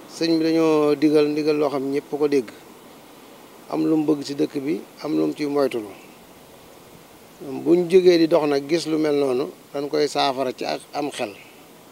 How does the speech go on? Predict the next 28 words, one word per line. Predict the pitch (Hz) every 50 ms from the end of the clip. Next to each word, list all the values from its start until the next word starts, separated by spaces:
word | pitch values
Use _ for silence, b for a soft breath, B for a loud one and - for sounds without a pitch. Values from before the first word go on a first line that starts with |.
| - - - - - - - - - - - - - - - - - - - -
Bu | - 139 147 156
mënta | 175 175 165 143 156 143
nekk, | 139 135 139 - - - - B B B B B B B B B - - - - - 143
ñu | 143 143 143 143 143 139 139 139 135 135 139 139 117 127
seet | - - 143 135 120
yeneen | 127 131 131 131 127 117
pexe. | - 123 104 107 98 - - - - - - - - - - - - - -
Loolu | 139 143 147 151
moo | 147 143 151 165 143
indi | 139 131 135 135
histoire | 127 - - 139 127 113 110 101
bi. | 95 - - - - - - - - - - - - - - - - - - - - 147
Gis | 156 190 185 185
nañ | 196 190 175 165
koo | 165 170 160
xam | 165 160 160
ne | 156
dafa | 151 160 151 160
watu | 156 151 143 135 147 139 143 139 - - - - - - 139
dégradé. | 156 165 151 156 143 135 123 110 98 - B B B B B B - - -
La | - 160
tax, | 151 - 185 175 175 160
la | 160 170 175
tax | 190 180 190
ñu | 185 175
gis | 165 175 156
ko | - 165 151
tim, | 151 156 170 202